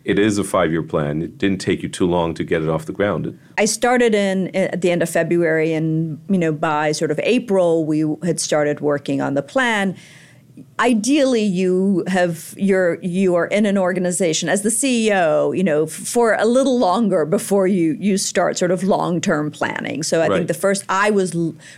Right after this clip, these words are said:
Speaker 2: really learning the business, and in many ways, uh, going through the strategy process was sort of jumping into the deep end to a certain extent and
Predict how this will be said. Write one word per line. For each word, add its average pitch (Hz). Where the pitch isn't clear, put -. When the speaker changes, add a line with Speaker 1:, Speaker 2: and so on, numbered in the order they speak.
Speaker 2:
really 170
learning 196
the 170
business, 147
and 262
in 254
many 247
ways, 156
uh, -
going 208
through 202
the 165
strategy 147
process 139
was 139
sort 143
of 139
jumping 170
into 151
the 160
deep 214
end 151
to 214
a 139
certain 165
extent 151
and 151